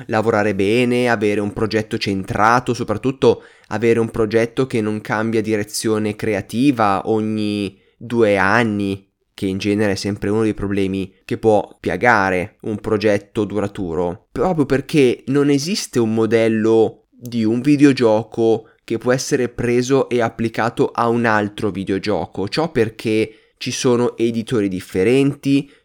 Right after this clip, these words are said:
ci sono situazioni interne differenti, esperienze differenti, ma anche approcci commerciali differenti. Ci sono aziende che sono quotate in borsa e quindi rispondono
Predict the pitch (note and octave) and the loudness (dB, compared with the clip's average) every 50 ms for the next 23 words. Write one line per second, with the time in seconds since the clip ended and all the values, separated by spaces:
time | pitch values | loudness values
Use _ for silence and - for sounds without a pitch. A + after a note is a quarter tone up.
0 | - - B2 - B2+ A#2+ A#2 A#2 - C3 B2 A#2 A2+ - C3 A2 G#2+ G#2 G#2 F#2+ | -8 -6 -4 -2 0 0 0 0 -2 -4 -6 -6 -4 -4 -2 -4 -2 -4 -6 -6
1 | - - G#2+ G#2+ A2+ B2 B2 B2+ B2 B2+ B2+ B2+ - - C3+ B2 B2+ B2+ B2 B2 | -4 -2 0 0 0 0 0 0 0 0 0 -2 -2 -2 0 2 2 2 0 0
2 | B2+ - B2+ - - A2+ A2+ - - - G#2+ G#2 F#2+ G2+ G#2+ A2 A2+ A2 A2 - | 0 0 0 0 0 -2 -6 -6 -6 -2 -2 0 2 2 2 2 0 0 -2 0
3 | - A2+ G2+ G2+ - - G#2+ G2+ G2+ A2 A#2+ B2 B2+ B2+ - - C3 C3 B2+ - | 0 0 0 -2 -6 -4 -2 0 0 2 0 0 -2 -2 -2 0 0 0 0 0
4 | - C3+ C#3 D#3 D#3 D#3+ D#3 E3 C#3+ - - B2 - - - B2+ B2+ - - C3 | 0 0 2 2 2 2 2 2 2 2 2 -2 -2 0 -2 -2 -2 0 -2 -2
5 | - C3 A2+ A2 G#2+ G#2 G2+ - - - D#3+ E3 F3 D3 B2 A#2 - - - A#2 | 0 0 0 0 0 -2 -2 -2 0 4 4 4 4 4 2 -2 -2 0 0 2
6 | A2 G#2+ G#2 G2+ A2 G#2+ B2 A#2+ - C#3+ C3 B2+ B2 A#2+ C3 C3 B2 B2+ B2+ B2 | 2 2 0 -2 -6 -10 -8 -6 -2 -2 0 0 0 2 2 2 2 2 0 -2
7 | - - B2+ A#2 A#2 - B2 A#2+ A#2 B2 A#2 - A#2 G#2+ G#2 G2+ A#2+ C#3 D#3 F3 | -2 -2 -2 -2 -2 0 -2 -2 0 0 -2 -2 -2 -2 0 2 4 4 4 4
8 | - - C3+ B2+ - A#2+ A#2+ A#2+ B2+ A#2 A2+ - - - - A2 G#2+ G#2+ A2 A2 | 2 -2 -4 -4 -2 -4 -2 -2 -2 -2 -4 -6 -8 -4 -2 -2 0 0 0 0
9 | A2 A2 G#2+ | 0 0 -2